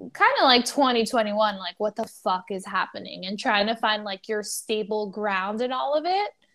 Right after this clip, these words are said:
But a six year is a, a much more grounded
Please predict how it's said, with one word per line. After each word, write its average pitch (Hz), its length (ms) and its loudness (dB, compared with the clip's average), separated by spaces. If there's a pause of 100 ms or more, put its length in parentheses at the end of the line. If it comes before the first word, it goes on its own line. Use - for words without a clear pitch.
(380)
But 233 320 4
a 220 100 -4
six - 480 -8
year 233 340 -4
is 214 240 -6
a, 214 80 -12 (220)
a 226 60 -4
much 226 640 -2
more 214 400 0
grounded 202 1040 -2